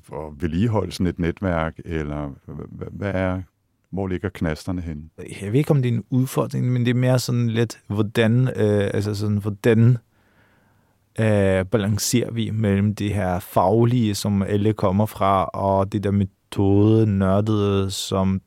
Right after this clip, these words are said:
Speaker 2: der, øh, samler os. Øh, altså, hvor meget integrerer vi? Hvor meget forbliver vi i vores discipliner? Og selvfølgelig, øh, fordi hvis du integrerer for meget, så er du ude i, at, øh, jamen, så er du afkoblet fra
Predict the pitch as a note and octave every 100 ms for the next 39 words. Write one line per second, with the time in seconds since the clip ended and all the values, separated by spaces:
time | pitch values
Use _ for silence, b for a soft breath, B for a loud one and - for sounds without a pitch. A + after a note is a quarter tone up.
0 | _ _ - F2+ E2+ F2 D#2 - _ _
1 | - - - - F2 B1+ D#2+ D2+ B1 G#1
2 | - - - - A#2 C3 F#2+ G2+ - B
3 | B B B B B - F#2+ F2+ - -
4 | G2 F#2+ G2+ F#2 A#2+ A2 - G#2 G2+ A2
5 | A2+ G#2 - - G2 F2 F#2+ - G2+ G#2
6 | G2 G2 F#2 F2+ F#2+ F#2+ - G2 - G2+
7 | F#2+ F#2 G2+ - G2+ G#2 G2 F#2+ F#2 F#2+
8 | F#2 - - G2+ G2 - B2 A2+ - A2+
9 | G2+ G#2 F2+ G2+ G#2 G2+ F#2+ F#2 - G#2+
10 | G#2 G#2+ - G#2 G2+ G2 F2+ - G#2 F2
11 | E2 E2 G2+ F2 E2+ _ _ _ _ -
12 | F#2+ F2 - F#2 G2 G2+ F#2+ G#2+ F#2+ -
13 | F2